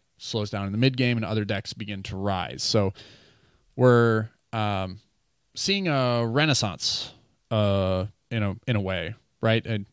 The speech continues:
a new golden era that I, I am establishing right now. We're in it.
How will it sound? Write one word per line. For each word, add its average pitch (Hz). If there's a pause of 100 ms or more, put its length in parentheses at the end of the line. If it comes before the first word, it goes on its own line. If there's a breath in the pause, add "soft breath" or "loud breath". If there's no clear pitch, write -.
(120)
a 120
new 175
golden 139
era 98 (500)
that 110
I, 104
I 107
am 98 (260)
establishing 139
right 170
now. 131
We're 180
in 262
it. -